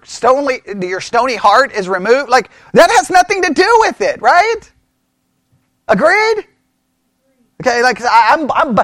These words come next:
I'm baffled that they start their first two, doesn't even address the Ezekiel.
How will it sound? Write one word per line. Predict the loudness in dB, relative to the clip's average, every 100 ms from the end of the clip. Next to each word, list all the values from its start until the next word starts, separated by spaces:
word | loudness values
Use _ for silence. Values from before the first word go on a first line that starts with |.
| -4 -2
I'm | 0 2
baffled | 2 2 2 0 0
that | 0
they | 0
start | -2 -2 2 2 2
their | -2
first | 0 0 0 -4 -8
two, | -4 -2 -2 -4 -8 2
doesn't | 4 4 0
even | 2 2
address | 2 2 2 2 -2
the |
Ezekiel. | -4 -4 -2 -4 -2 0